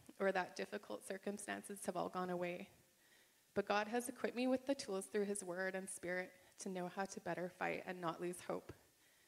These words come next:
God has turned my focus onto what he wants from my life rather than what I want. I found joy in serving others,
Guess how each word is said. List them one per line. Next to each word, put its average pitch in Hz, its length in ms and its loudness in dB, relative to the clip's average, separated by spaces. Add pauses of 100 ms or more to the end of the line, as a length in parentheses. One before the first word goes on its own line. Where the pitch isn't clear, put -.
(320)
God 185 140 6
has 196 140 2
turned 214 160 2
my 220 100 4
focus 220 440 0
onto 208 280 -2
what 175 280 2
he 196 120 -6
wants 202 280 -6
from 220 120 0
my 220 140 0
life 214 300 -2 (280)
rather 180 300 2
than 185 180 -6
what 185 200 -2
I 180 160 -2
want. 185 400 -8 (640)
I 196 80 4
found 202 260 0
joy 190 260 4
in 214 220 0
serving 254 320 2
others, 240 420 4